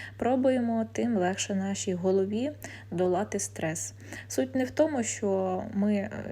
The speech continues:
змінимо ситуацію. Суть в тому, що нам потрібно <laughs> якось полегшено її прожити.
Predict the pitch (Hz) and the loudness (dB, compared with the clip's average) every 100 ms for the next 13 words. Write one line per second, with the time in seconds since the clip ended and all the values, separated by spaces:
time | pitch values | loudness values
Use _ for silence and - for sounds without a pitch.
0 | - 190 202 226 214 196 - 202 196 175 | -4 2 6 6 6 4 -2 -4 -2 -2
1 | 170 - 185 208 - - 220 - - 247 | -2 -4 -4 -4 -2 -2 -2 0 0 2
2 | 254 - 208 202 208 - 220 208 202 196 | 0 0 2 2 -2 -4 0 2 2 0
3 | - - - - 220 214 208 - 202 196 | 0 -2 0 0 0 -2 -4 0 2 2
4 | 240 - 226 202 185 185 190 196 185 180 | 2 0 2 2 2 0 -2 -2 0 -2
5 | 175 214 | -2 -4